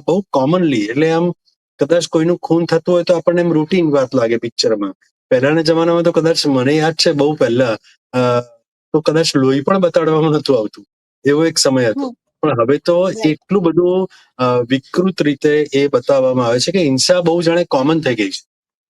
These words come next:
Speaker 1: અને આ, આ, આ બધું જ બાળકોને મોબાઈલની અંદર અવેલેબલ છે, પોતાના હાથમાં અવેલેબલ છે.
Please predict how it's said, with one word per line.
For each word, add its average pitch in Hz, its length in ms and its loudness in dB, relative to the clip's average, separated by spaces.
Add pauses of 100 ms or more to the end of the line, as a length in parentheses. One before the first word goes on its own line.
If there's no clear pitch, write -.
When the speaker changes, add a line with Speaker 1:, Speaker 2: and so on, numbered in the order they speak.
(600)
Speaker 1:
અને 156 320 0 (400)
આ, 139 280 0
આ, 127 420 -6
આ 139 100 2
બધું 135 400 -2
જ - 140 -4 (140)
બાળકોને 143 500 0
મોબાઈલની 143 560 0
અંદર 143 220 0
અવેલેબલ 127 420 0
છે, 135 120 -4
પોતાના 139 420 -2
હાથમાં 139 340 -2
અવેલેબલ 107 400 -4
છે. - 160 -14